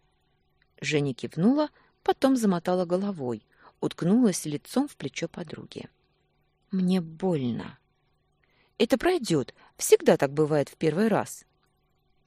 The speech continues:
Женя подняла голову, поглядела на Юльку. «Нет,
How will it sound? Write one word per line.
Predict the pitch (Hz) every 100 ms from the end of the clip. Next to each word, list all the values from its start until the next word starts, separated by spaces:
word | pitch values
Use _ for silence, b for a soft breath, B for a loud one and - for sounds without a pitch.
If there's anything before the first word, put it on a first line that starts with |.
| _
Женя | 147 151 277
подняла | - 170 160 220
голову, | 214 160 160 160 156 165 b b -
поглядела | 285 233 151 135 135
на | 160 175
Юльку. | 131 107 - - - - _ _ _ _ _ _ _
«Нет, | 180 180 175 131 -